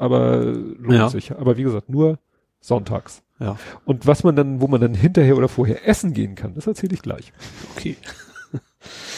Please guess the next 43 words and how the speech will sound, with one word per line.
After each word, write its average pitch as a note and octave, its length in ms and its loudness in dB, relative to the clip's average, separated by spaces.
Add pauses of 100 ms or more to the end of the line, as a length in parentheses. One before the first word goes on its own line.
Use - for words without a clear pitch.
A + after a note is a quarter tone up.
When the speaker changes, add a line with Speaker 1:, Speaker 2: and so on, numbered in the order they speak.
(380)
Speaker 2:
Ja, G#3+ 120 6
was D3+ 100 2
hab F#3+ 60 0
ich F3+ 100 0
noch? C#3+ 120 0
Ich A#2+ 80 2
hab F3 100 0
noch, F3 140 -2 (120)
ich C#3 100 -2
hab - 120 -2
die F3+ 100 -2
E D#3 60 2
fünf, - 380 0 (200)
äh, C#3 40 8
U D#3+ 240 0
fünf. - 400 -4 (240)
Speaker 1:
Echt? - 280 -8
Speaker 2:
Mal G2+ 160 4
wieder. A#2+ 280 4 (840)
Speaker 1:
U D#3 200 0 (220)
fünf, A2 400 -4 (120)
die D3+ 220 -4
soll D3+ 380 0
jetzt, - 460 -8
jetzt B2+ 100 -4
Speaker 2:
Die C3 80 -4
wird E3 120 4
Speaker 1:
ging's G3+ 100 2
Speaker 2:
etwas E3 140 2
Speaker 1:
mir D3+ 60 4
um C#3 40 2
den, C#3+ 120 4
Speaker 2:
kürzer A3+ 280 2
als G2 200 -2
gedacht. A#2+ 580 -2
Speaker 1:
es - 120 -18
geht - 200 0
um A#2 60 -2
Speaker 2:
Also C3 160 4
Speaker 1:
den - 40 -2
Ostverlauf, G#2 680 -2
ne? E3 100 -10 (160)
Speaker 2:
Nee, - 80 0